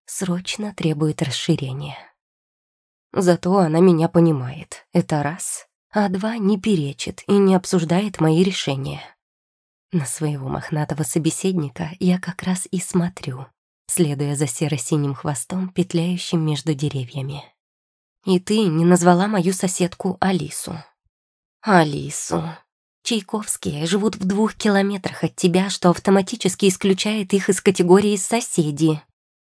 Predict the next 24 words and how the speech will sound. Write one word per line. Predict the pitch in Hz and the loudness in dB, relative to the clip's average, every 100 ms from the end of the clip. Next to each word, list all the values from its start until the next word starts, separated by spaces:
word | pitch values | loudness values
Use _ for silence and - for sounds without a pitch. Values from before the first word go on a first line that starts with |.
| - | -6
Сосед — | - 185 - 175 180 | 2 2 4 2 4
это | 185 165 | 0 0
тот, | - 214 | -2 -4
кто | - 180 | 0 4
услышит, | 196 - 175 143 - - | 4 4 2 2 -2 0
если | 170 190 | 0 2
ты | 180 170 | 2 6
будешь | 175 160 156 | 4 4 2
звать | 160 175 | 2 4
на | 170 | 2
помощь. | - 135 131 - - _ _ _ _ - | 0 -8 -8 -10 -10 _ _ _ _ 2
Можно | 165 160 | 4 4
сказать, | 156 - 170 196 | 2 2 2 2
что | - 170 | 0 0
вы | 165 | 4
живете | 170 180 190 170 | 4 2 2 4
на | 160 | 6
разных | 160 170 - | 4 4 2
континентах». | - 185 180 160 131 123 - - - _ _ _ _ _ _ - | 6 6 6 4 2 -8 -10 -10 -16 _ _ _ _ _ _ -10
Обычное | 226 214 196 214 - 202 190 | -8 -4 -4 -4 -4 -2 2
недовольство | 180 165 147 143 175 - - 185 | 2 2 0 -2 -6 -6 -4 -4
в | 156 | 0
голосе | 156 147 147 - 147 | -2 -2 -4 -4 -4
Лиды. | 135 127 139 | -4 -8 -8